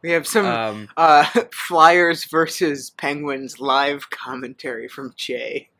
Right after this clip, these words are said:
Speaker 2: A little bit of live commentary. Actually, you guys got a surprisingly small amount of commentary during the Rangers game, which I was watching during the last recording.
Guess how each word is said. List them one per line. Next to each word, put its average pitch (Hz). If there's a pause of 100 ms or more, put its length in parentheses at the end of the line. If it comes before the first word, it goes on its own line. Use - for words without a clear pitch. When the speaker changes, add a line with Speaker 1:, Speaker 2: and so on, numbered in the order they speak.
(300)
Speaker 2:
A 143
little 170
bit 151
of 135
live 113
commentary. 117
Actually, 175
you 143
guys 196
got 165
a 139
surprisingly 147
small 123
amount 104
of 92
commentary 98
during 98
the 92
Rangers 107
game, 90
which - (180)
I 101
was 101
watching 98
during 98
the 87
last 92
recording. -